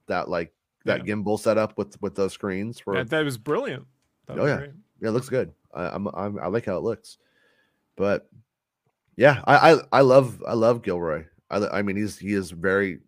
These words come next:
Speaker 1: he's super smart, and, uh, he seems like a, like, like an actual human, you know?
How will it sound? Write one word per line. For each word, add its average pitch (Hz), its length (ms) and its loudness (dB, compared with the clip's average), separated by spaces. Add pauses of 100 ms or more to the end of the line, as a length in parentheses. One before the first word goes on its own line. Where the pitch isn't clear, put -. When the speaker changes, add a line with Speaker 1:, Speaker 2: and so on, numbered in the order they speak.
Speaker 1:
he's 85 140 -12
super 123 300 0
smart, 110 560 2 (320)
and, 92 260 -6
uh, 82 320 -2 (460)
he 95 100 -10
seems 101 300 -6
like 101 140 -4
a, 90 220 -2
like, 90 180 -8
like 87 180 -6
an 85 100 -6
actual 92 420 -4
human, 87 460 -8 (640)
you 85 140 -10
know? 87 240 -6